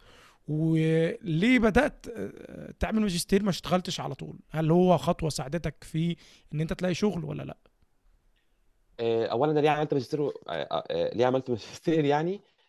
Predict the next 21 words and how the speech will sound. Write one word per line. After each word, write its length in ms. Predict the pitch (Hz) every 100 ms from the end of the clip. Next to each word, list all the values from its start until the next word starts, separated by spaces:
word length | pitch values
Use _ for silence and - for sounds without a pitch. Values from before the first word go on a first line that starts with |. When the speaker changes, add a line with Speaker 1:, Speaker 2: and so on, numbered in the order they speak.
| -
Speaker 2:
الفكرة 220 | - 156
إن 40 | 139
أنا 80 | 147
الش-، 140 | - 127
الشركة 220 | - 147
اللي 40 |
أنا 80 | 135
اشتغلت 300 | 135 120 131
فيها، 200 | 120 135
اللي 140 | - 95
شغال 260 | 110 117
فيها 200 | - 127
في 80 | 117
الوقت 180 | 107 98
الحالي، 220 | - 117
أو 60 | 117
إن 60 |
أنا 100 | 123
كنت 140 | - -
حاطط 240 | 117 -
target 340 | 120 107 92